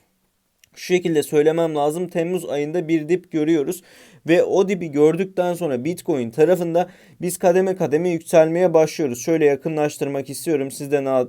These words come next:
daha net görün diye. Ve gördüğünüz gibi iki bin yirmi bir yılında, iki bin on yedi yılında da biz yükselmeye devam ediyoruz. Peki ondan sonra neler oluyor? Şimdi gördüğünüz gibi Ekim aylarında bizde,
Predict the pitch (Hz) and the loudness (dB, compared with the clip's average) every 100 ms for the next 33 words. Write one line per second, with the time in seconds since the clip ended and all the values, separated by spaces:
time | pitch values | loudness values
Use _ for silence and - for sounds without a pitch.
0 | - 139 135 139 131 123 147 160 160 151 | -2 4 4 4 0 -4 -2 0 0 0
1 | 170 185 - - - 160 175 185 185 185 | 0 0 -10 -20 -6 0 4 6 4 2
2 | 190 160 113 - 131 - 180 190 180 170 | -2 -4 -6 -8 -10 -6 -2 -2 -2 -2
3 | 185 185 208 185 170 170 175 175 139 143 | -2 -2 -2 0 2 2 0 -2 -4 -8
4 | 160 170 180 185 160 143 139 160 180 175 | -6 -4 -2 0 0 0 2 2 2 2
5 | 165 170 - - _ 156 196 160 160 156 | 2 0 -4 -20 _ -2 -2 0 -4 -4
6 | - 151 151 165 180 151 151 175 175 - | 2 4 4 0 0 2 2 2 0 -6
7 | 143 147 156 117 - 180 185 147 - _ | -4 2 2 0 -4 -2 0 -2 -6 _
8 | _ _ - 135 170 190 190 190 185 180 | _ _ -8 -4 -2 -2 -2 -2 -2 0
9 | 165 185 175 135 160 160 - _ _ _ | 2 2 2 0 2 2 0 _ _ _
10 | _ _ _ _ _ _ - 156 160 143 | _ _ _ _ _ _ -8 -4 -2 2
11 | 143 147 175 180 175 180 - 131 202 180 | 2 2 0 -2 -2 -2 -2 -4 -4 -4
12 | 131 139 139 151 180 160 151 139 190 | -2 0 0 0 -2 -4 -6 -2 -2